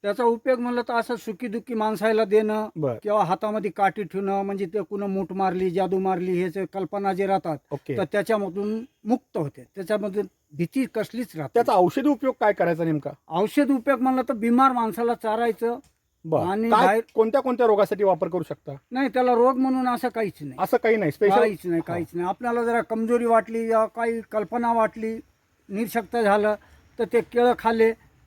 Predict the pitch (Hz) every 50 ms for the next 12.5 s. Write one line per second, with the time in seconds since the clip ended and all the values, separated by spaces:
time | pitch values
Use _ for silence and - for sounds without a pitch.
0 | _ _ _ _ _ - 214 262 277 - 196 165 - - - - - - _ _
1 | _ - 135 117 - _ - - - _ _ _ _ _ - 190 190 247 262 269
2 | 247 262 240 285 - - 226 247 254 247 233 - 254 226 - - 220 214 208 _
3 | _ - - 220 262 262 247 240 226 - - 254 254 240 233 220 - 254 240 226
4 | 214 214 214 220 214 208 214 208 214 208 220 - _ - 180 165 160 127 104 -
5 | _ - - 180 202 226 220 226 226 226 226 220 214 214 214 - 175 156 139 -
6 | 139 135 _ _ _ _ _ _ - 170 180 156 190 190 175 165 - - - 127
7 | 120 107 101 - - _ - 190 185 202 226 240 202 - 202 214 226 - 226 208
8 | 233 220 196 220 202 - - 202 190 185 190 _ _ _ _ _ _ _ - 175
9 | 214 226 233 240 240 240 240 240 240 240 240 240 240 240 240 240 240 233 233 233
10 | 233 226 226 - _ _ _ _ _ _ _ _ _ _ _ _ _ _ - 180
11 | - - 208 - - 208 185 165 226 247 247 247 247 208 240 247 240 - 208 160
12 | - _ _ _ _ _ _ - 135 120